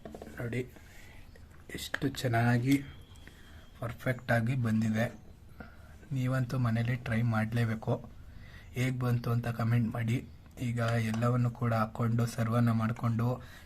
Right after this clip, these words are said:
ಟೇಸ್ಟ್ ಅಂತೂ ಮಾಡೋಕ್ಕೆ ಕಾಯ್ತಾ ಇದ್ದೀವಿ ನಾವಂತೂ, ಹೇಗೆ ಬಂತು ಅಂತ. ಈಗ ಇದರ ಮೇಲೆ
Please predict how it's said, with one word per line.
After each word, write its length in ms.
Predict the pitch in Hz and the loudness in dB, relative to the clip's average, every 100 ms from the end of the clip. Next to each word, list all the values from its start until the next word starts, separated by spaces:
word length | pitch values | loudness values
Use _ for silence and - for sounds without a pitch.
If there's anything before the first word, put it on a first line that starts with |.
| - | -6
ಟೇಸ್ಟ್ 360 | - 127 - - | -2 -2 -2 0
ಅಂತೂ 240 | 120 123 | 0 0
ಮಾಡೋಕ್ಕೆ 640 | 117 113 113 113 - 123 123 | -2 0 -2 -4 -2 -2 -2
ಕಾಯ್ತಾ 480 | - 110 120 - 120 | -2 0 0 0 0
ಇದ್ದೀವಿ 380 | 113 110 123 | 0 0 0
ನಾವಂತೂ, 540 | 127 117 113 113 110 135 - - - - | 0 0 0 -2 0 0 -2 -6 -12 -6
ಹೇಗೆ 240 | 120 120 | -2 -2
ಬಂತು 300 | 120 117 - | -2 -4 -4
ಅಂತ. 240 | 117 120 135 - - - - - - | -6 -2 -2 -2 -8 -16 -16 -12 -6
ಈಗ 140 | 123 | -2
ಇದರ 280 | 123 120 127 | 0 0 0
ಮೇಲೆ 520 | 123 120 127 147 - | 2 2 2 0 -2